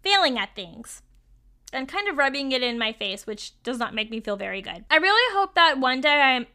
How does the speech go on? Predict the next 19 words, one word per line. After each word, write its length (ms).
I'm 120
able 180
to 120
pay 200
her 140
back 340
for 140
at 100
least 220
the 60
thousands 460
upon 240
thousands 400
of 80
dollars 360
she's 340
given 300
to 120
me. 200